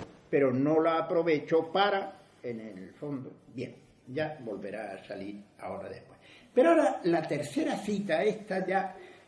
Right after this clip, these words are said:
no nos gusta nada, ¿sabéis?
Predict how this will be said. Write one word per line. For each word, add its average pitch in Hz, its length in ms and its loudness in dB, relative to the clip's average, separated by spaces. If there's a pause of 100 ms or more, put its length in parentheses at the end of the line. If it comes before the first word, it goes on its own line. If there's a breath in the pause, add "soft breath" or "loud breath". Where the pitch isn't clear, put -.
(120)
no 160 440 2
nos 127 260 0
gusta 202 520 -2 (320)
nada, 113 240 -2 (760)
¿sabéis? - 400 -8